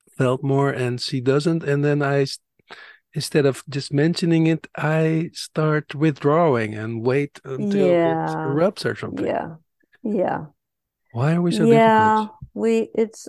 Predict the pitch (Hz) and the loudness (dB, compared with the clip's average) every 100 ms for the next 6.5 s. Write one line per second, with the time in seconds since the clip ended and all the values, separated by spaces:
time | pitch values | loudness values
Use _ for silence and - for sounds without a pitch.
0 | 208 214 233 233 214 208 - 196 180 196 | -6 -4 -4 -4 -4 -4 -6 -8 -8 -8
1 | 185 175 175 165 165 165 - 170 165 165 | -6 -4 -2 -2 -4 -6 -6 -4 -2 -2
2 | 165 165 - _ _ - 165 160 160 165 | -2 -8 -20 _ _ -14 -10 -8 -8 -10
3 | 165 _ _ _ _ _ _ _ _ _ | -14 _ _ _ _ _ _ _ _ _
4 | _ _ - 175 170 - 170 170 160 156 | _ _ -6 -6 -6 -2 0 0 -4 -6
5 | 165 160 160 156 _ _ _ _ _ _ | -4 -4 -4 -10 _ _ _ _ _ _
6 | _ _ 185 180 170 | _ _ -6 -4 -6